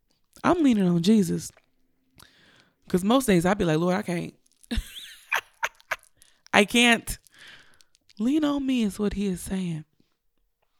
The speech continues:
In verse six, it says, "In all your ways, acknowledge him." Acknowledge him. Listen to that. To acknowledge God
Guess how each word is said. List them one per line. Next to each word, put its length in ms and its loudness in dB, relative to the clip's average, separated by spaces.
In 140 -14
verse 240 -4
six, 580 0
it 200 6
says, 600 4
"In 200 2
all 300 8
your 180 2
ways, 420 6
acknowledge 760 4
him." 460 2
Acknowledge 720 0
him. 240 -8
Listen 300 2
to 140 0
that. 440 -2
To 140 6
acknowledge 680 6
God 480 2